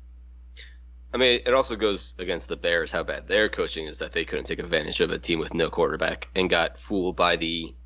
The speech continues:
Daniel Jones rollout bootleg, like, five times before they could stop it.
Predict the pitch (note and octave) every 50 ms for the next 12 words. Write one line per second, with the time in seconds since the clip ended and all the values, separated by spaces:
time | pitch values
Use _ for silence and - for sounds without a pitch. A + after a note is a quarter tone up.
0 | - - - - - - - A#2+ A2 G2 F#2+ F2+ F#2 F#2 F2 E2+ E2 F2 F2+ E2
1 | D#2+ D#2+ D2+ - G2 F2+ - A1+ D#2 D#2+ D2 D2 C#2 - - - - - E2 D#2
2 | D#2 - - - D#2 D#2+ D#2 D#2 - - - E2 - - G#1 G1+ C2 B1 G#1+ -
3 | - - - - - - - - - - - - - - - - - - - G2
4 | F2 - - - - - - D2+ - - C2+ C#2 -